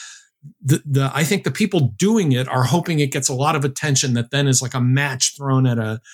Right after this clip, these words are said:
pile of tinder. I think what the Democrats ought to be doing in terms of hair on fire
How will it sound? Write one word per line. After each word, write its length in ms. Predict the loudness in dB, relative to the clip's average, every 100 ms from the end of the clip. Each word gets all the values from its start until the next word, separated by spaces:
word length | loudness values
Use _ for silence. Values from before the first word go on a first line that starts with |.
| -20 _
pile 320 | -4 0 0 -2
of 160 | -4
tinder. 400 | -2 0 0 0 -8 -20 -4
I 120 | 0
think 300 | 0 0 -4 _ _ _ -16 -12
what 180 | -4 -2
the 60 | 0
Democrats 600 | 0 0 0 0 0 0
ought 80 | 0
to 60 |
be 120 | 0
doing 240 | 0 0 0
in 60 |
terms 260 | 0 0 -2
of 100 | -2
hair 320 | -2 0 0
on 140 | 0 0
fire 480 | -2 -2 -2 -6